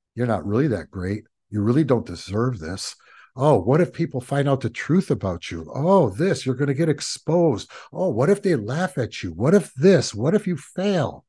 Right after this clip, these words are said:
That's imposter syndrome. The energy of faith, you can't be imposter syndrome. It's impossible. Impossible. And then understanding that it's true faith that brings conflict to resolution. Why?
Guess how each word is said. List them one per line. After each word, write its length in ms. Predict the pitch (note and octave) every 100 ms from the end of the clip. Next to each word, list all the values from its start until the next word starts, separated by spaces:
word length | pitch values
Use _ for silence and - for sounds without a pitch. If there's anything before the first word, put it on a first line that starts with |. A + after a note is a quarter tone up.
| _ _ _ _ _ _
That's 260 | E3+ A3+ C4
imposter 580 | A#3+ - G#3 A#3 - C3
syndrome. 540 | - A2+ F2+ D#2 - _ _ _ _ _ _ _ -
The 140 | C#3+
energy 320 | G#3+ C#4+ G#3+ B2
of 100 | -
faith, 480 | A3 G3 - - _ _ _ _ _ -
you 100 | D#3
can't 400 | - - A#3 F#3+
be 160 | G3 B3+
imposter 400 | - A#2 - G2
syndrome. 360 | - G2 G2
It's 120 | G#2
impossible. 580 | A2+ - F#3 - - B1 _ _ _ _ _ _
Impossible. 640 | B2+ B2 A3 A#3 - - _ _ _ _ _ - - -
And 180 | D#3+ E3
then 320 | G#3+ A#3 A#3 _ -
understanding 680 | E3+ E3 D3+ - A3+ A3+ D#3
that 200 | B2+ -
it's 220 | C3 -
true 320 | - - B3+ B3
faith 460 | - - G#3 -
that 140 | C3 G#2+
brings 220 | C3+ -
conflict 460 | - C#3+ - B2
to 60 | G#2
resolution. 580 | A2+ G2+ G2+ F#3+ - - _ _ _ _ _ _
Why? 360 | B2+ E3 A3+